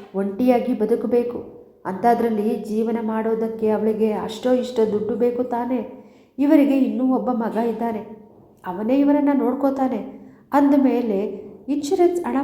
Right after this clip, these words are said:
ಪೂರ್ತಿ ಗೌರಿಗೆ ಸಿಗಬೇಕು" ಎಂದನು ನಾರಾಯಣ.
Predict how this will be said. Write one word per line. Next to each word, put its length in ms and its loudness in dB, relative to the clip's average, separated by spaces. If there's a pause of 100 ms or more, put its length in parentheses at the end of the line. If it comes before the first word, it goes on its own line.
(100)
ಪೂರ್ತಿ 480 -4
ಗೌರಿಗೆ 420 -2
ಸಿಗಬೇಕು" 600 0 (420)
ಎಂದನು 460 -2
ನಾರಾಯಣ. 420 -4